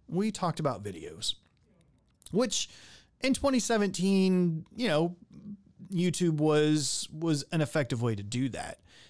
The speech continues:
And podcasting, which of course was around in twenty seventeen, it was not something I had ever considered. We talked about these traditional means of presentations, including workshops too.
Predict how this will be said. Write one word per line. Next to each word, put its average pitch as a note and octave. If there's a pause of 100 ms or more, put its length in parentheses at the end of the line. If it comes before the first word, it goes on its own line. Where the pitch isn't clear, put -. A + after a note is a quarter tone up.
(120)
And D3
podcasting, C#3+
which A2
of -
course C3+
was - (100)
around B2
in G2
twenty G#2
seventeen, G#2 (440)
it D3
was C#3
not C#3+
something C3
I B2
had A#2
ever A2+ (220)
considered. - (2250)
We D3
talked C3+
about C3+
these C3+
traditional C#3+
means B2
of -
presentations, A#2
including G#3
workshops C3
too. A2